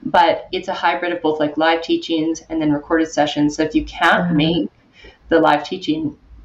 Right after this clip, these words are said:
Speaker 1: that recorded session is available for you when you can come and grab it. So you get a resource
Speaker 2: Cool.
Speaker 1: bundle, you get all this stuff pulled together. And so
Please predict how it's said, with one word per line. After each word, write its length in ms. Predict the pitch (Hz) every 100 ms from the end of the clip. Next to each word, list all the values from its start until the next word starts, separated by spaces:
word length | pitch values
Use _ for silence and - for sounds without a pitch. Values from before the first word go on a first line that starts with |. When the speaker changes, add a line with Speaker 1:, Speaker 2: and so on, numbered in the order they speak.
| -
Speaker 1:
that 240 | - 180 170
recorded 340 | 170 180 160
session 320 | - 151 -
is 140 | 156 151
available 340 | 151 151 151
for 140 | - 143
you 80 | 156
when 100 | 139
you 60 |
can 220 | 135 147
come 180 | 147 143
and 80 | 135
grab 240 | - -
it. 120 | - -
So 260 | - - - - -
you 120 | - 160
get 120 | 147
a 80 | 127
resource 360 | 196 185 165
Speaker 2:
Cool. 100 | -
Speaker 1:
bundle, 220 | 156 151
you 100 | 151
get 120 | 151 151
all 140 | 160
this 140 | 156
stuff 240 | - 151 - -
pulled 160 | 151 151
together. 380 | 139 147 151 185
And 200 | - 156
so 340 | - 143 143